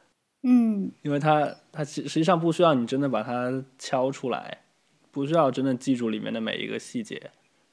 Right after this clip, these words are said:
Speaker 1: 嗯，
Speaker 2: 就可以做对那些题目。
Speaker 1: 对。对，对，对。我，我之前就是用那个 Memrise 学过一段那个法语的一个课程嘛，初级的。然后当时我，我一个那个同事，他是法语很好的，然后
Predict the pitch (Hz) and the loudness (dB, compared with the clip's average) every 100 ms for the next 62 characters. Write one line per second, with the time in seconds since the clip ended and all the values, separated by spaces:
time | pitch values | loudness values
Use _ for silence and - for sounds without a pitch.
0 | _ _ _ - 269 226 214 214 113 117 | _ _ _ -2 2 2 2 2 2 0
1 | 220 120 117 110 107 110 107 95 - - | 2 2 2 0 0 0 -2 -8 -12 -14
2 | _ _ - 240 220 202 208 208 226 _ | _ _ 2 4 4 0 -4 -6 -8 _
3 | 247 233 233 233 339 359 285 277 311 302 | 4 8 8 6 4 6 8 8 8 6
4 | 277 285 269 262 254 277 294 254 233 226 | 6 6 6 6 6 8 8 6 0 -4
5 | - - - 233 262 285 233 254 247 247 | -10 -4 4 4 6 6 6 2 4 2
6 | 240 233 202 196 196 - - 226 - 208 | 0 0 0 2 2 0 -2 -2 4 8
7 | 330 277 208 185 190 208 185 175 - - | 10 8 6 -2 -2 0 0 0 -2 -6
8 | - - 160 - 190 190 190 - - 226 | -8 -4 -2 -2 -2 -2 -2 -6 -6 -6
9 | 185 - - _ - - - _ 240 277 | -4 -6 -10 _ -20 -20 -20 _ 6 8
10 | 262 269 294 - 233 240 208 190 - 214 | 10 8 8 4 2 4 2 2 0 0
11 | 214 208 226 240 233 233 220 214 202 202 | -2 -2 0 0 0 -2 0 0 0 0
12 | 196 - 214 - 240 196 - 226 - 220 | -4 -6 -4 0 -2 -2 -4 -4 -4 -4
13 | 202 196 208 208 - 202 220 214 214 220 | -2 -2 -2 -2 0 0 0 -2 -6 -4
14 | - - 202 226 240 | -2 -2 -2 0 -2